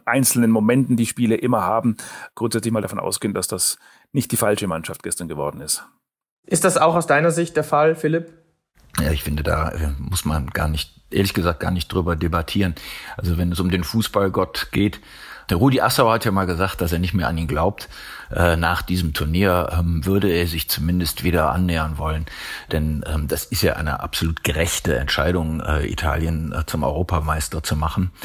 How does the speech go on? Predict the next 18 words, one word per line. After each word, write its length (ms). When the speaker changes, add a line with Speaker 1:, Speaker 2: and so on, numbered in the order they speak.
Speaker 3:
wenn 100
man 140
es 120
so 180
als 240
höhere 260
Fügung 420
betrachten 440
möchte. 340
Und, 480
äh, 240
es 140
hat 160
die 80
Mannschaft 480
gewonnen, 440
die, 280
äh, 320